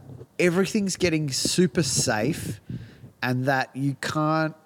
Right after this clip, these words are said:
you can't say certain things, or you can't say certain things. You can. You can say whatever the fuck you want.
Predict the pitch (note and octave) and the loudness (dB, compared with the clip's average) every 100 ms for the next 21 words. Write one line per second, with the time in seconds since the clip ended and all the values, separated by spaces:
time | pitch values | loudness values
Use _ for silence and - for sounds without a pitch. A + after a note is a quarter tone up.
0 | _ _ _ _ _ _ C#3+ C3 - D3 | _ _ _ _ _ _ -6 -6 -2 0
1 | D3+ D3+ D3 - - - D3 B2 B2+ A#2+ | 2 0 -4 -4 -2 0 2 2 2 0
2 | C3 B2 A2+ C3 E3 D#3 G#2+ A#2 A#2 A2 | 0 -2 -2 -4 -2 -2 -4 -6 -6 -6
3 | - - B2+ C#3+ - G#2 F#2+ - E2+ - | -8 -4 -4 -4 -6 -6 -6 -8 -10 -10
4 | G#2 B2+ B2 - C3 D2+ C#3+ - C#3 G#3 | -8 -4 -2 -2 -2 -4 -8 -8 -2 0
5 | B2+ G2 - A#2 - G#2+ | 0 -2 -4 -6 -4 -4